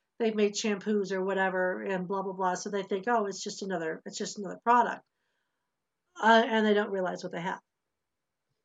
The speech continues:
And 'cause I actually had this happen with, um,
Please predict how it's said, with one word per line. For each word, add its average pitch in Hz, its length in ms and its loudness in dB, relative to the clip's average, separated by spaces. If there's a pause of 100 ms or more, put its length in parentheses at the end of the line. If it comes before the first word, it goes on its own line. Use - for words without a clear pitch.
(280)
And 202 520 4
'cause 208 160 -2
I 196 140 -2
actually 190 520 -2
had 208 220 2
this 202 180 -8
happen 185 500 -2
with, 185 320 -4
um, 175 400 -2